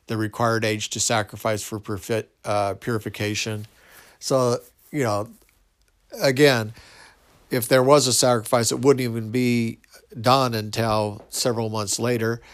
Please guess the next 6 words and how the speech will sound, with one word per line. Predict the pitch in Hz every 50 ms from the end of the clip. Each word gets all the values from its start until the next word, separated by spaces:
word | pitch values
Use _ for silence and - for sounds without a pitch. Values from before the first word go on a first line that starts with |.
| - - - - - - - - _ -
Uh, | 120 117 117 117 120 117 117 117 117 120 - _ _ _ -
the | 131
sacrif-, | 123 - 151 139 139 135 - 135 120 - - _ -
from | - - 120 110 110
twenty | - 135 127 120 107
twenty-one, | 98 - 127 113 107 104 113 131 131 113 110 117